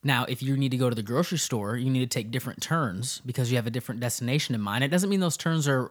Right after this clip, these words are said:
wrong compared to the turns you would take to get to your friend's house. It just means they're different, okay? Now, a wrong turn might be, for all my Office fans, you know, following your navigation so much that you drive into a pond, <laughs> as Michael Scott did.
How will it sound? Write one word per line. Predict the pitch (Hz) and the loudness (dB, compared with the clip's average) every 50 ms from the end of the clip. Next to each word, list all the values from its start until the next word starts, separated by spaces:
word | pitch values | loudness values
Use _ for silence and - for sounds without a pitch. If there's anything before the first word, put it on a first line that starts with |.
| - | -8
wrong | - 117 113 117 120 127 139 165 180 180 156 135 127 | -8 -6 -4 0 2 4 4 6 6 4 4 2 2
compared | - 131 120 117 - 131 123 123 120 - | 0 -2 -4 -2 -2 -2 -2 -2 -2 -4
to | - - 127 120 117 117 113 | -4 -4 -2 -2 -2 -2 -4
the | 107 117 | -6 -8
turns | 113 - - 127 120 117 104 | -8 -6 -4 -2 -2 -2 -2
you | 110 110 | -4 -4
would | 104 107 | -6 -6
take | - 117 110 - | -6 -8 -8 -8
to | - | -8
get | 98 104 98 - | -8 -8 -8 -8
to | - 104 | -8 -8
your | 98 - | -8 -8
friend's | - - 156 170 175 - | -4 -4 -2 -2 -2 -4
house. | - 156 160 165 - - - - _ _ _ _ _ - - - | -4 -8 -8 -8 -8 -10 -10 -12 _ _ _ _ _ -20 -12 -4
It | - 156 | 0 0
just | 165 151 - | 2 2 4
means | 156 151 135 | 4 2 4
they're | 127 123 110 | 2 0 -2
different, | 101 110 110 139 143 - - 82 76 - - - _ _ _ - - | -2 0 0 0 0 0 -2 -10 -10 -10 -14 -18 _ _ _ -18 -16
okay? | 104 - 117 104 113 127 139 _ _ _ _ _ _ _ - - - _ _ _ _ _ - | -14 -10 -8 -8 -8 -10 -12 _ _ _ _ _ _ _ -20 -20 -20 _ _ _ _ _ 0
Now, | 135 127 127 127 | 2 2 4 4
a | |
wrong | 131 131 139 165 180 170 | 6 6 6 6 6 4
turn | - - 147 135 131 131 | 2 0 0 0 2 2
might | 123 120 123 117 - | 2 0 0 0 0
be, | 117 123 117 120 117 | -2 0 0 0 -2
for | - - - | -2 -2 -2
all | 107 110 | 0 0
my | 117 113 110 90 | 0 0 -2 -2
Office | 104 120 127 - 123 - | -2 -2 -2 -2 -4 -6
fans, | - - 104 98 101 101 110 - - - _ _ _ _ _ _ _ _ _ _ _ | -6 -4 -4 -4 -4 -6 -8 -10 -10 -12 _ _ _ _ _ _ _ _ _ _ _
you | - - | -12 -10
know, | 104 95 90 | -8 -8 -8
following | - - - 147 143 147 143 143 139 135 | 0 6 10 10 10 10 8 6 4 4
your | 131 127 131 | 4 4 4
navigation | 127 123 120 117 117 104 113 113 113 - 120 107 | 4 4 4 2 0 -2 -2 -2 -2 -2 -4 -4
so | - - | -4 -2
much | 110 110 110 107 - | -2 -2 -2 -4 -4
that | - - 78 | -6 -8 -6
you | 104 104 104 107 95 - - - _ _ _ - - | -4 -4 -4 -4 -6 -8 -14 -20 _ _ _ -20 -14
drive | 110 110 110 98 98 104 95 | -8 -4 -2 0 0 0 -2
into | 104 104 - - 101 | -6 -8 -6 -6 -6
a | 98 | -6
pond, | 95 - 147 151 107 80 76 - - _ _ - - - - - - - - - | -2 0 2 2 2 0 -4 -12 -18 _ _ -20 -20 -20 -20 -20 -20 -20 -18 -18
<laughs> | - _ _ _ _ _ _ _ _ _ - - | -18 _ _ _ _ _ _ _ _ _ -20 -16
as | - 202 | -12 -12
Michael | 214 - - - 104 | -10 -10 -10 -8 -8
Scott | - - 170 160 - - | -2 2 2 2 2 0
did. | 196 160 - | -4 -14 -14